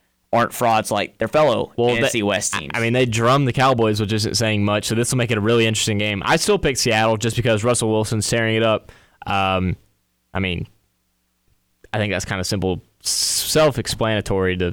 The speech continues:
Speaker 2: put it in simple terms. So I like Seattle on the road in that seven o'clock window.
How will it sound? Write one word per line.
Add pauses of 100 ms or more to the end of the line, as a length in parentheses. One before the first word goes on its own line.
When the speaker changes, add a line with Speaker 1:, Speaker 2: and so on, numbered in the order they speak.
(160)
Speaker 2:
put
it
in
simple
terms.
So (280)
I
like
Seattle
on
the
road
in
that
seven
o'clock
window.